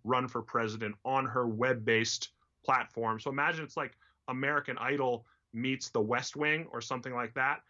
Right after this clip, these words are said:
So it's a book for political thriller junkies, but then it brings, of course, social media, technology,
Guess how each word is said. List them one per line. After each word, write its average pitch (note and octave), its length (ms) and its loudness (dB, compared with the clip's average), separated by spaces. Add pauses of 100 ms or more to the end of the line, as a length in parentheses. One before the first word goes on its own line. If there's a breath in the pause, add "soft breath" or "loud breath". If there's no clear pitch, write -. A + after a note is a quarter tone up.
(180 soft breath)
So C3+ 160 2
it's B2+ 140 0
a B2+ 40 0
book D#3 260 0
for C#3+ 380 2
political D3+ 520 0
thriller C#3+ 380 4
junkies, C#3+ 640 0 (320 soft breath)
but B2+ 100 -2
then C#3+ 140 0
it B2+ 60 -4
brings, C#3 300 0
of - 180 -10
course, C#3 280 2
social C#3 360 2
media, B2+ 360 -2
technology, A2+ 1200 -2